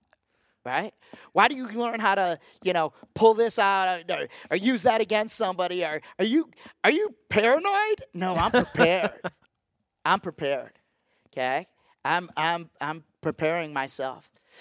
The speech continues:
Speaker 1: Why are you preparing yourself? You're trained your whole time. Oh, Tony Blauer, how can you talk about that guy, right?
Speaker 2: Right.
Speaker 1: Okay? Right? How awesome, man. What a, you know,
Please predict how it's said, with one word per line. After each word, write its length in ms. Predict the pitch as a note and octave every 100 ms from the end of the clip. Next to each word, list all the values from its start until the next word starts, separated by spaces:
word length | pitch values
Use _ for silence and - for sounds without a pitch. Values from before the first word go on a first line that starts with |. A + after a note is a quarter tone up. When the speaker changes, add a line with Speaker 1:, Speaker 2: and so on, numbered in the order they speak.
| - -
Speaker 1:
Why 160 | D4
are 40 | E4
you 60 |
preparing 360 | - - D4 C4+
yourself? 240 | A3+ G3
You're 60 | B3
trained 280 | - C#4+ B3
your 140 | C4
whole 200 | A#3 C4
time. 320 | - B3+ G3+ - _ -
Oh, 460 | F#3 G#3 G3+ C#3 _ - - _ -
Tony 320 | F3 F3+ F#3
Blauer, 400 | D#3 D#3 D3+ D#3
how 140 | D3 E3
can 140 | D#3+
you 80 | D3+
talk 260 | C#3+ C#3+
about 240 | C3 C3+ C3
that 200 | C3+ C3+
guy, 220 | B2 A2+
right? 380 | G#2+ B2+ D3 - -
Speaker 2:
Right. 200 | G#2+ G#2+
Speaker 1:
Okay? 320 | G2+ C#3 F3+ - - -
Right? 200 | D#3 - -
How 180 | - E3+
awesome, 460 | D3+ D3+ D3 C3 -
man. 340 | C#3 C3+ C#3 C#3+ -
What 120 | D#3
a, 140 | D3+ -
you 120 | D3+ C#3+
know, 180 | B2